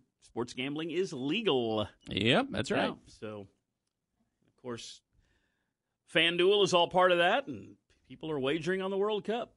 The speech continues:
Speaker 1: So that's part of your option now. House Minority Leader Kevin McCarthy is tweeting that he's planning to visit the U S southern border this week. He says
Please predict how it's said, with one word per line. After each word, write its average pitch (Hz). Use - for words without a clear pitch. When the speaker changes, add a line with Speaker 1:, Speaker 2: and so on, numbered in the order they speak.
Speaker 1:
So 104
that's -
part 147
of 156
your 151
option 131
now. 107
House 196
Minority 175
Leader 160
Kevin 165
McCarthy 160
is 131
tweeting 160
that 135
he's 151
planning 165
to 135
visit 147
the 123
U 151
S 139
southern 147
border 151
this 123
week. 131
He 127
says 143